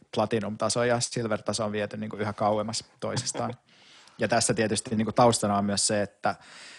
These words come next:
Speaker 1: että pelättiin, että silver-taso alkaa laajentua huolestuttavasti, kun kaiken, kaiken maailman työväki ja, ja tota, kolonisoidut siellä tulee mukaan tähän meidän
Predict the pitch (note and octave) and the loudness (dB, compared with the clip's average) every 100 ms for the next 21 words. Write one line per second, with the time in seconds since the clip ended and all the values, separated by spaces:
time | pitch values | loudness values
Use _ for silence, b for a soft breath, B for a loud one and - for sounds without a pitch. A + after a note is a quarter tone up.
0 | b - A2 A#2 A#2+ A2+ - A2 G2+ - | b -8 -2 2 4 4 4 0 0 -2
1 | - A2+ G2+ - G2 - G#2 - - A2+ | 0 2 2 2 0 2 0 0 0 0
2 | G#2+ A2 A2+ A#2 G#2+ G2+ G2+ G2+ A#2 G2+ | 4 4 8 8 6 4 2 4 4 2
3 | G#2 A#2+ - _ G2 G#2 - - G2+ G#2+ | 0 -4 -12 _ -4 -2 -4 -6 -4 -2
4 | G#2 G#2 G#2+ - A#2 G#2+ A2 A2 A2 G#2+ | -2 -4 -8 -2 -2 0 2 2 4 0
5 | G#2+ - A2+ A2 G#2 G#2+ - A2+ G#2+ G#2+ | -4 -4 0 2 4 2 0 -2 0 -2
6 | - G#2+ G2+ G#2 G#2+ G#2 - A2+ G#2+ G#2+ | -4 -4 -4 -2 -4 -6 -4 0 2 2
7 | G2+ A2 A2 A2+ - A2 A2+ - b b | 0 0 -2 -2 -2 -2 -4 -8 b b
8 | b _ A2 A2 A2+ A2+ A#2 G#2 G#2 G#2+ | b _ 2 4 2 4 4 6 2 0
9 | G#2+ G#2 A2+ | -4 -6 -8